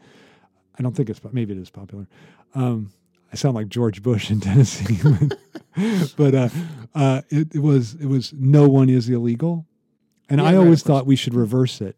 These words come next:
Speaker 1: and make, "No one is legal."
Speaker 2: Yeah, yeah, yeah.
Speaker 1: Right?
Speaker 2: Sure.
Speaker 1: Like that, like that, to me, that would be the left, like, that to me is the difference between liberal inclusivity
Speaker 2: Mm-hmm,
Speaker 1: and
Speaker 2: mm-hmm.
Speaker 1: leftist non-belonging.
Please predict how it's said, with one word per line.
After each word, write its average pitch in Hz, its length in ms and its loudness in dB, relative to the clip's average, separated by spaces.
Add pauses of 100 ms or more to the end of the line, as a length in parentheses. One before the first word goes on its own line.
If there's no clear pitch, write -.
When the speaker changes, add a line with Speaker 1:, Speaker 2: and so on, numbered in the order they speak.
Speaker 1:
and 113 180 -4
make, 110 220 -8 (140)
"No 135 260 2
one 127 240 2
is 107 180 -4
legal." 107 380 -8 (480)
Speaker 2:
Yeah, 196 320 -10
yeah, 196 140 -10
yeah. 180 120 -12 (140)
Speaker 1:
Right? 127 220 -2
Speaker 2:
Sure. 143 80 2
Speaker 1:
Like 131 140 -2
that, 139 200 -4 (180)
like 139 200 -2
that, 143 180 -4 (200)
to 156 100 0
me, 160 100 4
that 127 220 0
would 120 120 -4
be 113 100 -4
the 110 100 -4
left, 110 400 -10
like, 139 180 -4
that 151 240 -6
to 160 100 -4
me 151 140 0
is 127 140 -6
the 123 80 -8
difference 123 400 -8
between 107 480 -12
liberal 110 520 -10 (280)
inclusivity 104 1000 -6 (260)
Speaker 2:
Mm-hmm, 131 280 -8
Speaker 1:
and 104 140 -10
Speaker 2:
mm-hmm. 107 100 -10
Speaker 1:
leftist 107 460 -10
non-belonging. 98 760 -12